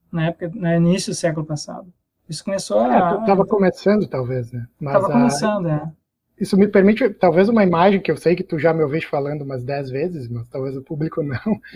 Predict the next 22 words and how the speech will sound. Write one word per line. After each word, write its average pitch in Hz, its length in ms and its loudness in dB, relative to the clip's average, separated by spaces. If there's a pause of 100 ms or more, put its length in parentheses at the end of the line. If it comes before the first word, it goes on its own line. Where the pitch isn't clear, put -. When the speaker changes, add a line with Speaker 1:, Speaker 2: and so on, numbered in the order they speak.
(340)
Speaker 2:
que 185 100 2
o - 20 4
Cavell 175 360 4
usa, 202 220 8
que 196 100 2
eu 190 40 6
acho 180 240 2
útil 214 260 2
pra 143 140 -4
pensar 139 320 -8
nisso, 165 280 -4
é 180 40 2
da 156 140 -2
fo-, 190 300 -2
da 170 240 -4
noção 185 460 0
de 208 120 0
forma 196 400 2
de 156 100 -6
vida 180 280 0
como 180 240 -2
tendo 180 500 -2